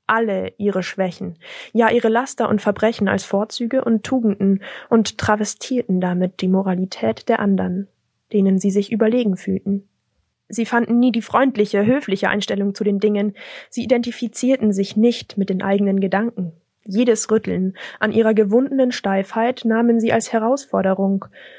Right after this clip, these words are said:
als eine persönliche Beleidigung. Sie verstanden es nie, sich verführen zu lassen, Werbungen zu erwidern.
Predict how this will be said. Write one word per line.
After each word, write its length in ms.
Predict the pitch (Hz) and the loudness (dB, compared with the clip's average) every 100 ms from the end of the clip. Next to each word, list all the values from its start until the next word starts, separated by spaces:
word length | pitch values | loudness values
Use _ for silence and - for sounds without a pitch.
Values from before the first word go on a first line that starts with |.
| - | -6
als 420 | 214 202 202 - | -2 0 -2 -4
eine 180 | - 208 | -2 0
persönliche 560 | 208 208 202 226 202 190 | 0 -2 0 0 0 0
Beleidigung. 600 | 185 202 196 185 - - _ _ _ _ 220 | 0 0 -2 -2 -6 -8 _ _ _ _ -2
Sie 120 | 226 | 0
verstanden 460 | 233 220 247 226 | 2 2 2 2
es 240 | 220 214 - | 0 0 2
nie, 360 | 233 240 208 - - - | 4 4 2 -2 -18 -10
sich 260 | 202 208 - | -2 -2 0
verführen 560 | 214 - 247 254 196 | -2 -2 0 2 2
zu 140 | 180 180 | -2 -6
lassen, 520 | 180 185 190 202 196 | -6 -6 -2 -2 2
Werbungen 540 | 214 254 220 202 202 | 2 4 4 2 0
zu 160 | 202 - | -2 -2
erwidern. 680 | 214 196 247 269 196 185 | -2 -2 -4 -4 -8 -10